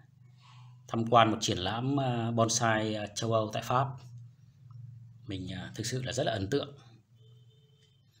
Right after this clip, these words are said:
với, à, cách bài trí và các chủng loại cây. Thì phong trào, à, bonsai, à, châu Âu mình cũng thấy là ảnh hưởng khá là nhiều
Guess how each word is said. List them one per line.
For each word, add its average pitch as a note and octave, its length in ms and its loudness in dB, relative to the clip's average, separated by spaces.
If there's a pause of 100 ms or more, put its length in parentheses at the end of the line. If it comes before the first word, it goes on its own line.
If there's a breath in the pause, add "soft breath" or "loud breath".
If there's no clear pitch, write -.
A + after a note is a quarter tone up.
(400)
với, G2+ 280 -4
à, A#2 180 0
cách E3+ 200 6
bài G#2+ 200 6
trí G#2 340 2
và G2+ 380 -2
các - 140 -8
chủng G2+ 180 -2
loại F#2 160 -4
cây. B2 400 6 (880)
Thì A#2+ 240 2
phong A#2+ 120 2
trào, A#2 360 8
à, G2 160 4
bonsai, A#2 520 4
à, A2+ 60 8
châu A#2+ 200 2
Âu A#2 220 6
mình A2 140 0
cũng G#2+ 140 -4
thấy G2+ 220 -2
là G#2+ 220 0
ảnh F#2 240 -2
hưởng F#2+ 240 -4
khá G#2 300 -6
là C#3 80 -4
nhiều G2+ 420 -2